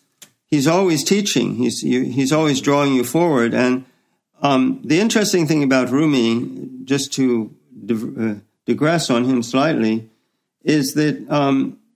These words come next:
he's, uh, always teaching you, um, in, in a, in a sort of inimitable way.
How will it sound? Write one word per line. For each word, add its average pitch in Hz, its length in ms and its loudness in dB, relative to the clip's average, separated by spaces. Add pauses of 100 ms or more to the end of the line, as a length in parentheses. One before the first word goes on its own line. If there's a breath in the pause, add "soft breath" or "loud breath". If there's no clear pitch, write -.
(160)
he's, 156 500 -2 (140)
uh, 139 460 0 (1400)
always 202 380 0
teaching 202 640 0
you, 101 500 -2
um, 120 560 0 (640)
in, 131 200 2
in 139 260 0
a, 123 240 2
in 131 200 0
a 135 40 0
sort 151 220 0
of 139 160 -2
inimitable 143 720 2
way. 113 480 2